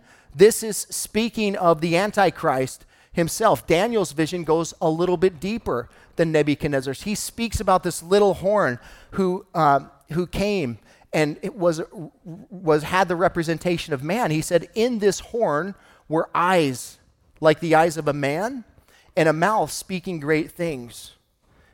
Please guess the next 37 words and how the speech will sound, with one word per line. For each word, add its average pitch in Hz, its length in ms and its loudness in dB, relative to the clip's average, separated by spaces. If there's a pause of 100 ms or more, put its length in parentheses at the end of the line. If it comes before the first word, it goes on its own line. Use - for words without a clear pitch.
Again, 147 340 0
this 151 180 -6
is 147 100 -14
the 143 140 -6
Antichrist. 147 640 -6
Daniel 170 340 -2
goes 175 440 -4
on 175 320 -8
to 147 120 -10
give 143 220 -4
more 151 280 -6
description 151 840 -8 (300)
about 151 340 4
what 170 240 0
the 208 180 -6
Antichrist 175 840 -2
will 156 140 -8
do 143 460 -6 (360)
during 180 260 0
this 165 160 -4
time. 175 400 -4 (240)
This 190 180 2
is 180 140 -8
Daniel 185 440 0
chapter 180 380 -2
seven, 151 520 0 (440)
i-, 175 180 -4
in 156 180 0
verses 160 420 -4
twenty-one 175 460 -2
through 151 160 -8
twenty-two. 160 800 -2
It 165 100 -6
says, 160 300 -4 (120)
"In 262 360 0
this 196 260 4
horn," 165 540 -4